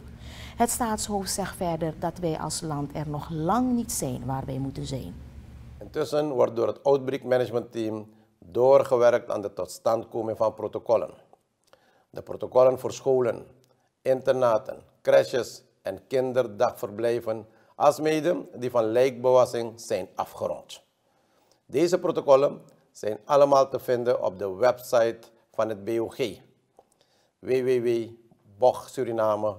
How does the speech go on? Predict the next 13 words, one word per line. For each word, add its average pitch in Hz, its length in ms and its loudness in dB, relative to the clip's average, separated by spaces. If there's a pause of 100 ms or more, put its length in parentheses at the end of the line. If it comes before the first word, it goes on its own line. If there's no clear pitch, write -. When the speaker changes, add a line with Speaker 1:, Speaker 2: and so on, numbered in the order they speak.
(140)
Speaker 2:
dot - 240 2
com. 107 200 2 (1300)
We 127 120 -6
bereiden 165 360 10
ons 170 120 4
voor 147 300 6 (240)
op - 160 -8
de - 200 -4
opening 156 440 2
van 147 140 6
de 143 100 -2
scholen. 131 580 0 (1120)
Daaromtrent 127 880 4